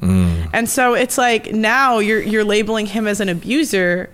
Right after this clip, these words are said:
Speaker 2: when you hit first.
Speaker 1: Mm-hmm.
Speaker 2: So h-, how are you a victim? How are you abused? And I just think we don't ask women questions when they tell these stories.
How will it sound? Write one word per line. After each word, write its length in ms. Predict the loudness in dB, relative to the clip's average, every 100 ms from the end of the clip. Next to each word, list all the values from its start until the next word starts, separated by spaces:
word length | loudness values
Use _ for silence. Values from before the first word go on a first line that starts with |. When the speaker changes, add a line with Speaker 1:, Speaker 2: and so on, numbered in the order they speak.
| -8
Speaker 2:
when 180 | -2 0
you 140 | 0
hit 280 | -2 -4 -4
first. 720 | -4 -2 -2 -4 -12 -14 -18 -20 -20 -20 -20 -4
Speaker 1:
Mm-hmm. 360 | -2 -2 -2 -6 -6
Speaker 2:
So 460 | 0 2 2 0 -2
h-, 120 | -6
how 220 | -2 0
are 80 | 2
you 180 | 2 0
a 60 |
victim? 560 | 0 -2 -2 -2 -2 -4 -8
How 260 | -4 -2 0
are 80 |
you 200 | 0 2
abused? 400 | 0 0 -2 -2
And 80 | -2
I 80 | -2
just 180 | -2 0
think 160 | 0
we 80 | -2
don't 180 | -2 -2
ask 240 | -2 -2
women 240 | -4 -4 -4
questions 560 | -2 -2 -2 -6 -6
when 120 | -4 -4
they 100 | -4
tell 180 | -2
these 160 | -2 -2
stories. 720 | -4 -4 -4 -4 -6 -10 -14